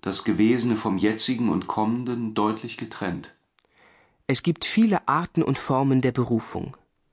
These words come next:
Speaker 2: Der Kern und Sinn des Erlebnisses aber ist immer derselbe. Es wird die Seele dadurch erweckt, verwandelt oder gesteigert,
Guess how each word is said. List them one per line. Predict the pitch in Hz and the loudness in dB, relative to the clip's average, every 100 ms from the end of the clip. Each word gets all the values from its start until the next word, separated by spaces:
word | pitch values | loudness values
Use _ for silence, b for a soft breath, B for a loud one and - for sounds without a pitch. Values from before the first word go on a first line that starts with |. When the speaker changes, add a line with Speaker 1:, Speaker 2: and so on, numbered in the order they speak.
| _ - | _ -4
Speaker 2:
Der | 120 | -2
Kern | - 160 151 | 2 2 4
und | 123 | 2
Sinn | 120 139 180 | 4 4 4
des | 175 180 | 4 4
Erlebnisses | 165 165 175 160 160 - | 4 4 2 2 0 0
aber | 143 147 | -2 0
ist | 123 - | -2 0
immer | 151 156 | 2 4
derselbe. | 147 139 147 127 90 67 _ _ _ _ _ _ _ _ _ _ _ | 2 2 2 0 -4 -10 _ _ _ _ _ _ _ _ _ _ _
Es | 131 - | -2 2
wird | 143 156 | 2 4
die | 143 | 2
Seele | 123 135 165 165 | 4 4 4 2
dadurch | - 135 135 127 - | 0 -2 -2 -4 -4
erweckt, | 127 131 139 - - - _ _ _ | -4 -2 -4 -8 -16 -20 _ _ _
verwandelt | - 139 123 127 180 156 110 - - _ | -4 -2 2 2 2 0 -4 -8 -20 _
oder | 147 143 | 0 2
gesteigert, | 131 131 - 170 190 107 90 | 0 0 0 -2 -2 -4 -6